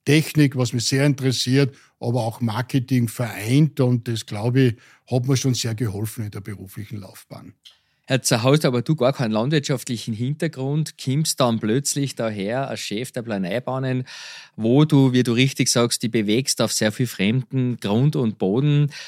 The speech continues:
Speaker 2: Äh, und jetzt traue ich mir da durchaus auch als Ramos, als Schlappminger zum sagen, dass wir Bauern ja nicht immer die einfachsten sind. Äh, wie ist der Tod ist eigentlich auch gelungen? Weil wenn ich jetzt so, äh, bei uns in unserem Klientel reinhöre,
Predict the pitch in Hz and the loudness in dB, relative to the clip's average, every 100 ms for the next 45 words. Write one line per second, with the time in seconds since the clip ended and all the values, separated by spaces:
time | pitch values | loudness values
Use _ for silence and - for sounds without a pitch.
0 | - - - 113 117 120 127 120 - 101 | -18 -8 2 4 4 4 2 2 2 2
1 | 123 135 123 117 - 135 135 110 110 107 | 4 4 4 4 2 0 2 0 0 -2
2 | 120 113 101 107 131 117 113 104 95 110 | -2 -2 -4 -4 -2 -2 -2 -2 -2 -2
3 | 131 120 117 117 107 104 117 117 107 113 | -2 -2 -2 -4 -2 -2 -2 -2 -2 -2
4 | 120 95 110 113 104 117 117 139 117 98 | 0 0 2 2 0 0 0 0 0 0
5 | 101 - 127 - - 127 107 110 135 139 | 0 0 -2 -2 -4 -2 0 2 2 0
6 | - - - - 120 117 117 117 107 113 | -6 -16 -14 -2 2 4 4 2 -4 -8
7 | 123 143 165 151 - 127 120 147 170 135 | -2 2 4 4 4 0 4 4 4 4
8 | 131 135 127 127 117 113 110 143 147 123 | 2 0 0 -2 0 0 2 2 2 2
9 | 117 117 120 117 127 - 120 - 117 127 | 0 0 -2 -2 -2 -2 -4 -2 0 2
10 | 123 120 113 113 139 139 127 120 139 131 | 2 0 -2 -2 -2 -2 -2 -2 -2 -2
11 | 110 120 110 110 127 101 131 131 117 117 | -2 -2 0 0 0 0 0 0 2 2